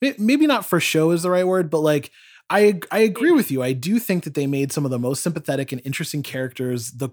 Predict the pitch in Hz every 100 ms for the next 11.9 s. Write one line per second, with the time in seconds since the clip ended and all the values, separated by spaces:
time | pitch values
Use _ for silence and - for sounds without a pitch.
0 | - - 156 147 147 143 139 131 123 127
1 | 131 - 110 110 110 - 127 120 85 90
2 | 180 - - - - - 147 143 139 135
3 | 131 123 _ _ 185 247 170 147 143 160
4 | 160 _ _ _ - 127 180 180 165 -
5 | 202 226 294 262 240 - 196 165 - 147
6 | 156 175 196 196 _ _ _ _ 147 165
7 | - - 170 160 156 165 170 - - -
8 | 151 147 143 131 123 - - _ _ _
9 | _ - _ _ _ _ _ _ _ -
10 | 214 196 - - 247 233 127 101 98 107
11 | _ _ - 147 127 131 127 120